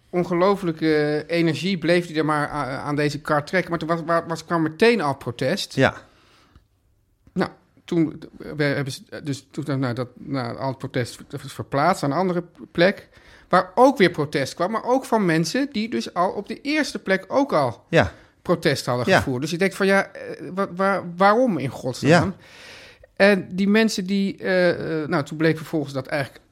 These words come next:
Speaker 1: de mensen die, die er allemaal tegen waren, dat waren helemaal geen mensen die echt direct aan dat monument.
Speaker 2: Nee, want het monument zou eerst geplaatst worden, eh, in het, eh, Wertheimpark.
Speaker 1: Ja.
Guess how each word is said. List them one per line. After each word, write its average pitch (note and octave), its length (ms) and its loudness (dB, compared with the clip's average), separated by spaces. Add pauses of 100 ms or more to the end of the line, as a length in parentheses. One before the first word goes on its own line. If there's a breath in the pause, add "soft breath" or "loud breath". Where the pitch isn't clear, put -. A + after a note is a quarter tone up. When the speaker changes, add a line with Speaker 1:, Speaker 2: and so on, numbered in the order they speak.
Speaker 1:
de D3+ 120 -8
mensen D#3 320 0
die, C#3 160 -4
die D3 200 -2
er C3+ 60 0
allemaal C3+ 200 0
tegen D#3 380 0
waren, B2 200 -2
dat C3+ 80 -6
waren C3+ 160 0
helemaal F#3 240 2
geen D3 160 0
mensen B2+ 240 -2
die B2+ 220 -6
echt C3+ 240 -6
direct C3+ 500 -4
aan C3 200 -2
dat A#2+ 120 -6
monument. A#2+ 480 0
Speaker 2:
Nee, - 60 -14 (160)
want B2+ 160 0
het C3+ 80 0
monument C#3+ 420 2
zou - 180 -4
eerst F#3 300 -2
geplaatst G#2 520 0
worden, F#2+ 500 -2 (440 soft breath)
eh, F#2+ 540 0 (140)
in G#2 260 -4
het, - 320 -12
eh, F2+ 320 -4
Wertheimpark. C#3 840 -2
Speaker 1:
Ja. C3 180 -2